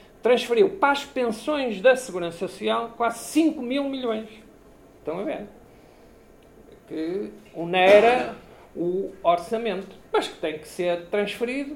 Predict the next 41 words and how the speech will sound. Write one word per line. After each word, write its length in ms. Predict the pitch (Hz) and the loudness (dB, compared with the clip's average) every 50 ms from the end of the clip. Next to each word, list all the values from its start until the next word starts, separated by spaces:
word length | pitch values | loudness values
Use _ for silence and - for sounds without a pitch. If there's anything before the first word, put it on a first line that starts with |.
| - - | -12 -14
Porquê? 220 | 294 269 - - | -12 -10 -10 -10
Porque 220 | - - - - | -10 -12 -14 -14
é 40 | - | -12
para 140 | - - 143 | -10 -10 -8
pagar 340 | 147 - 160 160 175 175 175 | -6 -6 -4 -2 0 0 0
as 100 | 185 - | -2 -4
pensões 500 | - - 208 196 196 - 233 240 247 277 - - - | -6 -6 -6 -6 -6 -6 -6 -6 -6 -6 -10 -14 -12
e 260 | - 190 190 175 170 - - - - - - - - - - | -10 -8 -8 -8 -10 -12 -16 -20 -20 -20 -20 -20 -20 -12 -6
que 60 | 202 | -2
não 180 | 196 190 202 196 | 0 0 0 0
são 240 | 196 - 220 196 | 0 0 0 0
só 320 | 208 - - 226 190 165 - | 2 4 6 6 8 6 6
de 440 | - - 175 214 220 185 - - - - - - - - - - - | 6 8 10 12 12 12 8 6 -4 -10 -14 -18 -20 -20 -20 -20 -14
velhice, 460 | - - 180 180 196 247 - - - 180 | -10 0 4 4 4 4 4 -2 -4 -4
nós 280 | 180 185 185 175 - | -2 -2 -2 -2 -4
quase 380 | - - 208 208 202 202 202 - | -6 0 4 4 4 4 2 2
só 160 | - 214 196 | 2 2 2
falhamos 500 | - 196 180 180 185 180 175 175 170 143 | 4 2 2 4 4 2 2 0 -4 -8
de 60 | 147 | -10
velhice, 540 | 147 151 151 156 175 202 233 247 - - 208 | -12 -10 -8 -6 -4 -4 -4 -4 -6 -8 -4
mas 260 | 185 196 220 214 - | -2 0 0 0 -2
também 440 | - 208 190 180 185 208 220 233 220 - - - - - - | -4 -4 -2 0 0 0 0 -2 -6 -12 -18 -20 -20 -10 -4
há 100 | 165 170 | -4 -2
mais 300 | 180 190 196 208 208 175 | 0 2 2 2 0 2
duas: 380 | 185 196 190 180 170 165 - - 165 | 2 2 2 2 2 -2 -4 -10 -8
invalidez 680 | 160 170 156 160 180 170 170 170 170 185 196 208 196 196 | -8 -6 -4 -4 -2 -2 -2 -2 0 0 0 0 -2 -4
e 40 | 196 | -8
sobrevivência. 840 | 196 - - 202 190 208 208 214 233 226 202 175 160 160 - - - - - - - - - - - - - - - - - - - | -10 -8 -8 -6 -4 -6 -6 -6 -6 -6 -6 -6 -8 -8 -10 -16 -20 -20 -20 -20 -20 -20 -20 -20 -20 -20 -20 -20 -20 -20 -20 -20 -20
Por 140 | - - - | -20 -20 -14
exemplo, 320 | - 156 160 170 165 175 - - - | -10 -10 -8 -10 -10 -14 -20 -20 -16
há 120 | 175 160 | -12 -10
muitos 320 | 156 156 170 165 156 - - | -8 -8 -8 -8 -10 -12 -10
países 440 | - 170 160 156 170 190 196 185 | -4 -2 -2 0 0 -2 -2 -4
lá 160 | 175 170 170 160 | -2 -2 -2 -2
fora 260 | - 180 185 185 185 | 0 0 0 0 0
que 80 | - 196 | -2 -6
não 100 | 196 190 | -6 -6
têm 180 | 190 - 190 | -4 -4 -4
pensões 460 | 190 - 202 190 185 - - 190 185 185 | -4 -4 -6 -8 -6 -6 -4 -4 -4 -4
de 60 | - | -6
sobrevivência. 1040 | - - 214 190 202 208 185 202 220 208 202 185 175 185 175 - - - - 170 | -4 -4 -2 -2 -2 -4 -4 -4 -4 0 0 0 0 -2 -4 -8 -10 -14 -16 -16